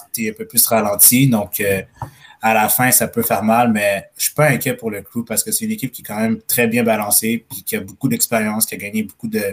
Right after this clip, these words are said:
qui a gagné la M L S Cup, justement, qui a fait la concacaf. Donc, euh,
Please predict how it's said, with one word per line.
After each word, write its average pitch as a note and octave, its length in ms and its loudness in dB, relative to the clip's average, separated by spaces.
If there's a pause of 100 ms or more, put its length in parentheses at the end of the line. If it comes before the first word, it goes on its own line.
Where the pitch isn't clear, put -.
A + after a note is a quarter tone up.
(580)
qui - 100 -4
a - 20 -2
gagné A#2 180 4
la A#2+ 140 4
M A2+ 80 2
L A2+ 100 2
S A2 140 2
Cup, A#2+ 120 -4
justement, A2 280 -4
qui - 100 -12
a G2 40 -12
fait A2+ 120 -8
la A2+ 60 -6
concacaf. A2 600 -6
Donc, G2 300 -14
euh, F#2+ 180 -6